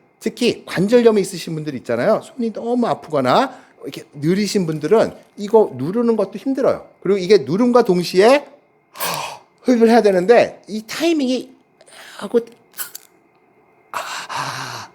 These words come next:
이게 타이밍이 안 맞아. 정말 어렵습니다. 그렇기 때문에 그런 분들 타이밍을 맞추고 이걸 쓰셔야 된다. 그 다음에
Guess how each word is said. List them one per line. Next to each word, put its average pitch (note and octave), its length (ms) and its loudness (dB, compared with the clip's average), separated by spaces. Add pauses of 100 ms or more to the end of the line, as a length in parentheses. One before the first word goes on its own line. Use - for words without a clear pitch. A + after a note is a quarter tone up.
(160)
이게 G3 140 4
타이밍이 C#4+ 300 2
안 B2+ 100 -4
맞아. F3+ 300 0 (220)
정말 A#3 260 2
어렵습니다. A#2+ 520 -2 (160)
그렇기 D3 180 -4
때문에 D3+ 180 -2
그런 C#3 200 -2
분들 C3 100 -8
타이밍을 C#4+ 420 0
맞추고 D#3+ 220 -2
이걸 G#2 120 0
쓰셔야 D3+ 320 -8
된다. F2+ 300 -12 (380)
그 - 100 -14
다음에 C3 500 2